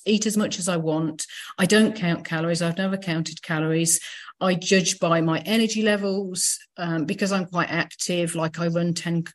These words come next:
K every other day, and I garden a lot of the day 'cause we have three acres here.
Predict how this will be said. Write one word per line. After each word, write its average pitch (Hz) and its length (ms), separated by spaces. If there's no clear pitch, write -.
K 165 440
every 165 260
other 165 140
day, 165 460
and 165 160
I 170 120
garden 160 520
a 156 80
lot 160 160
of 156 120
the 165 100
day 160 280
'cause 165 220
we 175 100
have 170 180
three 165 240
acres 170 440
here. 156 220